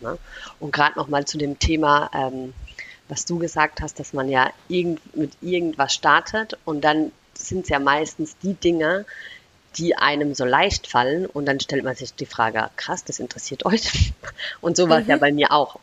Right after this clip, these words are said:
Speaker 1: weil ganz viele haben, also als ich das dann mich geoutet hab und hab gesagt, „Okay, ich bin jetzt Mentor-, Money Mindset Mentorin“, kam ganz oft so, „Ah, zum Glück hast du's endlich auch selbst gesehen“, <laughs> weil es für mich so selbstverständlich war und so war's ja bei dir im Endeffekt auch, ne?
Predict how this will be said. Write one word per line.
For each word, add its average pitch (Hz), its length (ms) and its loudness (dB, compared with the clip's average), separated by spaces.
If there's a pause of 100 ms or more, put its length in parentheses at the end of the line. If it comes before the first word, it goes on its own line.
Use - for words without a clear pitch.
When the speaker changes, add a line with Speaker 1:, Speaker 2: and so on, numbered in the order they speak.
Speaker 1:
weil 143 180 2
ganz 160 260 2
viele 170 400 2
haben, 147 140 2
also 143 240 2
als 147 200 4
ich 143 100 -8
das - 140 -10
dann 143 220 0
mich 139 200 -4 (500)
geoutet 175 680 2
hab - 160 2
und 151 80 -2
hab 143 140 0
gesagt, - 240 -8
„Okay, 156 220 -4
ich - 140 -4
bin 170 100 -2
jetzt - 180 -4
Mentor-, 165 360 -2 (320)
Money 160 320 4
Mindset 170 480 0
Mentorin“, 165 580 0
kam 143 240 -2
ganz 143 300 0
oft - 280 0
so, 139 320 -2 (340)
„Ah, - 180 -2 (340)
zum - 160 -8
Glück 156 200 2
hast 151 180 2
du's 147 80 -6
endlich 139 360 -2
auch 135 80 0
selbst - 340 -8
gesehen“, - 360 4 (220)
<laughs> - 240 -10
weil 170 100 6
es 170 100 2
für 175 120 4
mich 196 200 2
so 208 140 2
selbstverständlich 180 960 4
war 147 100 8
und 147 100 2
so 151 120 4
war's 151 180 6
ja 156 80 6
bei 147 140 6
dir 156 180 4
im 156 60 6
Endeffekt 147 500 2
auch, 127 240 4
ne? 180 220 4